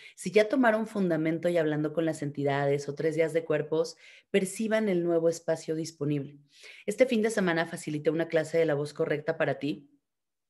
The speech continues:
Y estaba siendo muy consciente de esta energía, de la energía del espacio.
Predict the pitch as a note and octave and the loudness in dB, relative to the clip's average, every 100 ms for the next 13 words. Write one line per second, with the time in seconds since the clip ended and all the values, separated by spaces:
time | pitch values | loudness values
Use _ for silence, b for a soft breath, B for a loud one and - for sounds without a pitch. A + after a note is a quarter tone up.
0 | _ - B B B B G#3 G#3+ A#3 A#3+ | _ -20 B B B B 2 4 2 2
1 | A#3 G#3+ G#3+ A3+ - B3+ A#3 G3 F3+ F3+ | 0 0 0 -2 -2 -4 0 -2 -2 -2
2 | E3+ E3+ - G3 - F#3 D#3 - F3 D#3+ | -2 -2 -4 -4 -2 -2 -2 0 2 2
3 | E3 D#3+ - F#3 G#3 D3+ - E3 - C#3+ | 2 -2 -2 -2 -2 -2 -2 -2 -2 -10